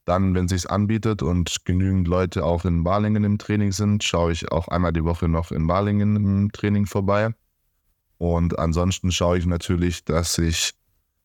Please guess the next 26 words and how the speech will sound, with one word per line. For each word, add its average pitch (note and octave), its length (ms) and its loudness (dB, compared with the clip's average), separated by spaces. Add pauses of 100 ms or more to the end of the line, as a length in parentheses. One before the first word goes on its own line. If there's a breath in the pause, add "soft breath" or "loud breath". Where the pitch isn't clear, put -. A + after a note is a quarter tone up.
(140)
in F2+ 100 -4
meinem F#2 300 0
Home A2 220 2
Gym G#2+ 360 0 (140)
zu F#2+ 180 -4
Hause G2+ 240 0
ein G2+ 140 2
bisschen, G2 420 0
ähm, F#2+ 320 2
mich F2 240 0
fit G2 240 -4
halte, F#2+ 460 0
ähm, F#2 440 0
gerade F2 440 0
was E2+ 240 -2
so E2 320 0 (180)
Kraft- F2 380 -2
und E2 100 0
Ausdauermäßig G2 920 -2 (340)
betrifft. G2 440 -2 (880)
Und E2+ 500 0
ja, F#2 300 -2 (340)
es - 180 -6
war F#2+ 140 2
jetzt F#2+ 180 -6
schade, B2 480 0